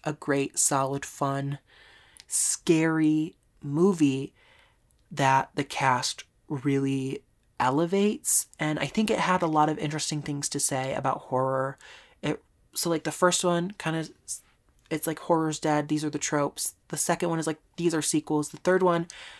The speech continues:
wasn't so much about trilogies, in my opinion. It was more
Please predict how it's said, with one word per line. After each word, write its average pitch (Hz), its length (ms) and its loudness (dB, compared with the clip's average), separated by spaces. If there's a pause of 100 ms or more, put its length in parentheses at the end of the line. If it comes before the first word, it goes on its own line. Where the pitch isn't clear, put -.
(260)
wasn't 226 320 6
so 220 140 2
much 175 320 0
about 139 500 -4
trilogies, 147 640 -2
in 185 60 -4
my 180 140 -4
opinion. 175 500 -8
It - 100 -8
was 151 160 -4
more 147 500 -4